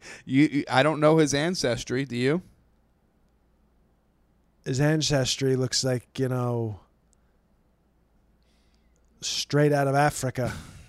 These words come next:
Speaker 1: <laughs> I mean, that's, if you just look at his skin and say he's black, I understand that. But Antonio, his name, I don't know.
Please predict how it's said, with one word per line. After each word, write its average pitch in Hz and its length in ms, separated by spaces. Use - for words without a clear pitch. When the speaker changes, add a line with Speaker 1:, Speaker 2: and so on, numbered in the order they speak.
Speaker 1:
<laughs> - 800
I - 40
mean, 131 240
that's, 123 340
if 143 100
you 135 60
just 120 220
look 135 240
at 131 40
his 117 160
skin 147 320
and 117 160
say 120 200
he's 117 200
black, 127 420
I 110 120
understand 120 540
that. 107 160
But 110 220
Antonio, 117 880
his 104 180
name, 117 440
I 131 100
don't 151 120
know. 175 240